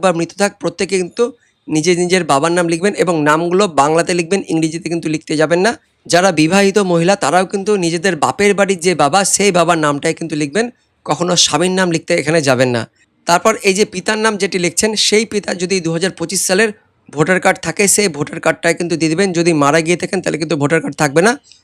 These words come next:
তো জীবিত থাকলে তার ভোটার কার্ড থাকবে, দু হাজার পঁচিশ সাল অনুযায়ী ভোটার কার্ডটা কিন্তু এই ঘরে লিখে দিতে হবে। তারপর একইভাবে মায়ের নাম প্রত্যেকে নিজের নিজের মায়ের নামটা কিন্তু লিখবেন, জীবিত থাক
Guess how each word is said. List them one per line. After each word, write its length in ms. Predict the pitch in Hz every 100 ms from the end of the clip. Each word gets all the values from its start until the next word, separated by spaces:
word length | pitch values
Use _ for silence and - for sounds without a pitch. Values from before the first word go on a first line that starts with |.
| _
তো 100 | -
জীবিত 280 | 135 160 190 202
থাকলে 220 | 190 208
তার 160 | - 175
ভোটার 260 | 147 165 -
কার্ড 140 | 180
থাকবে, 220 | 170 160 196
দু 100 | 165
হাজার 220 | 160 175 170 _ _ _ -
পঁচিশ 280 | 180 240 202
সাল 160 | 233 -
অনুযায়ী 320 | 180 175 190
ভোটার 280 | 139 151 156
কার্ডটা 240 | - - 165
কিন্তু 220 | 165 - -
এই 120 | 156
ঘরে 180 | 147 151
লিখে 200 | 143 139
দিতে 180 | 170 165
হবে। 160 | 175 220 277 - - _ _
তারপর 260 | - 175 202
একইভাবে 420 | - 170 185 180 240 - _ _ -
মায়ের 300 | 143 170 180
নাম 160 | 208 214
প্রত্যেকে 360 | - 175 - 196
নিজের 280 | 185 175 180
নিজের 200 | 185 185
মায়ের 240 | 156 151 165
নামটা 260 | 180 180
কিন্তু 220 | 190 185 180
লিখবেন, 320 | 170 156 226 285 _ _ _ _
জীবিত 240 | 151 165 190
থাক 200 | 185 185